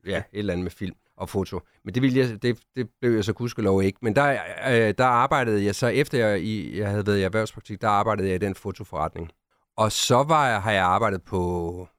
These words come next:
da jeg gik i gymnasiet, arbejdede jeg på en tankstation. Og ja, jeg har haft sådan, fors-,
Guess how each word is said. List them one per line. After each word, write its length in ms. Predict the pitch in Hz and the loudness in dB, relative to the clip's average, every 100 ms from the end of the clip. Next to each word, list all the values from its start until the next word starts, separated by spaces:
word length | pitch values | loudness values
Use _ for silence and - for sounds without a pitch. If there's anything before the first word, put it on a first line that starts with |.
| _ | _
da 40 | 98 | -6
jeg 100 | 92 | -6
gik 140 | 98 | -8
i 60 | 92 | -12
gymnasiet, 500 | 98 90 110 131 113 | -8 -4 -2 -2 0
arbejdede 240 | 104 104 87 | 0 0 -2
jeg 60 | |
på 80 | 98 | -6
en 60 | 90 | -6
tankstation. 600 | 101 156 - - - - _ _ _ - | -6 -6 -8 -8 -8 -10 _ _ _ -8
Og 680 | 95 85 82 82 80 87 85 _ _ - | -4 -2 -2 -4 -6 -10 -18 _ _ -10
ja, 280 | 98 127 254 208 | -4 -2 -2 0
jeg 140 | 143 | 0
har 80 | 135 | 2
haft 180 | 139 - | 0 0
sådan, 260 | 185 165 151 | -2 -2 -4
fors-, 160 | 131 | -10